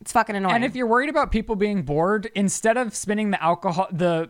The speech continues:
Speaker 2: budget on alcohol, why don't you spend that money on, like, carnival games or
Speaker 1: Yeah.
Speaker 2: experiences
Speaker 1: A poker
Speaker 2: that people
Speaker 1: table.
Speaker 2: can engage in? Yes, because it's
Speaker 1: Yeah.
Speaker 2: like,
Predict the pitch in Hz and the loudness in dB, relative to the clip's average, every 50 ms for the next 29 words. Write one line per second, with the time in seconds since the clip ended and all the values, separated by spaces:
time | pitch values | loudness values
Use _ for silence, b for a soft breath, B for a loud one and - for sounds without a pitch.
0 | 160 160 135 165 175 165 - 202 196 - 170 165 160 131 127 143 175 170 - 202 | -8 -4 0 0 0 0 0 -4 -2 0 -2 -4 -2 0 0 0 0 0 -2 -2
1 | 190 220 226 240 262 262 - 185 165 196 208 233 262 220 220 233 - - - 208 | 0 2 2 2 2 0 -2 0 4 4 4 4 2 -2 -4 -6 -6 -2 -2 -2
2 | 202 202 208 196 - 170 175 180 185 185 190 180 170 170 165 160 156 151 147 - | 0 0 0 0 0 0 0 0 0 0 0 0 0 0 0 0 0 0 0 -4
3 | - - 160 160 156 165 151 135 135 131 120 135 127 120 117 113 110 120 - - | -6 0 0 2 2 0 -2 -4 -4 -4 -2 -2 -2 -2 -2 -4 -6 -6 -2 0
4 | 208 196 185 175 170 170 170 170 165 - - - 208 196 202 202 196 185 180 180 | 4 4 4 4 4 2 0 -2 -6 -10 -4 0 0 2 2 2 0 0 -2 -2
5 | - - 175 175 165 156 - 233 180 - 359 359 202 - 277 247 196 180 185 180 | -2 0 2 2 2 4 4 4 4 4 2 0 0 2 2 2 2 2 4 4
6 | 165 156 160 165 156 135 156 156 165 175 147 131 151 127 123 156 208 233 165 131 | 4 2 2 -2 -2 -2 -2 0 0 0 -2 -4 -6 -8 -4 0 0 0 0 0
7 | - - - 175 170 208 190 190 196 220 214 202 196 190 214 | -4 -4 -4 -2 0 0 -2 -2 0 2 4 4 4 2 0